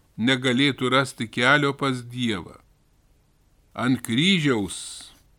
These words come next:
sužeistas žodis grįžta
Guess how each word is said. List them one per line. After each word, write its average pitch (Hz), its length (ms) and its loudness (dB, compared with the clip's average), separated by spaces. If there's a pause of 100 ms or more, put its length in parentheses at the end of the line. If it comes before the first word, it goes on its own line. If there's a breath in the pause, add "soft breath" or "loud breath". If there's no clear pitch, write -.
(480)
sužeistas 151 1080 2 (160)
žodis 160 580 0 (1080)
grįžta 147 800 0